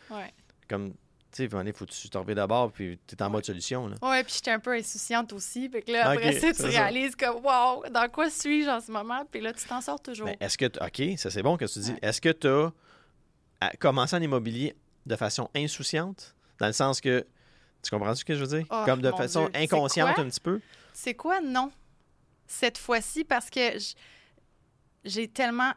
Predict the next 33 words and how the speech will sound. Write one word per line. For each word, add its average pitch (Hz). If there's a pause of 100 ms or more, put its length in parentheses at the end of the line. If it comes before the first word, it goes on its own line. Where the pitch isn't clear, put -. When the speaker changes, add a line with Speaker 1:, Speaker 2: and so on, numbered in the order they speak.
Speaker 1:
essayé 233
différentes 214
business 208
où 220
j'ai 202
perdu 175
de 175
l'argent, 202
où -
Speaker 2:
Mhm. 101
Speaker 1:
j'ai 196
échoué, 208 (340)
Speaker 2:
Ouais. 85
Speaker 1:
que 196
là, 226
j'étais -
comme, « 156 (260)
OK, -
non, 160
là, 185
là. » 190 (240)
Mais 214
c'est -
parce -
que, - (500)
en 196
même 208
temps, 330
pour 226
moi, 214
c'était -
tellement 202
clair. 190